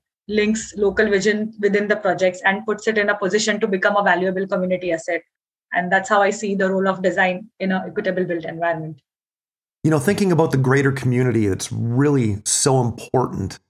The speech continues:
Speaker 2: in so many ways to the success of so many projects, you know, really any project. And Nicole,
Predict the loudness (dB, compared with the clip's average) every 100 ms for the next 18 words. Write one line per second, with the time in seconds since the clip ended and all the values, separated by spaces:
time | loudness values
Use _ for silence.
0 | _ -6 -2 0 0 0 0 2 2 2
1 | 2 2 4 2 0 -2 -2 -2 -2 -2
2 | 0 0 0 -2 -6 _ -4 -2 -6 _
3 | _ -14 -14 -14 _ -4 0 2 2 2
4 | 2 2 -4 -6 -8 -4 0 2 2 2
5 | 2 0 -6 -8 -8 -10 _ _ _ _
6 | _ _ _ _ _ _ _ _ 2 2
7 | 2 2 2 2 2 -2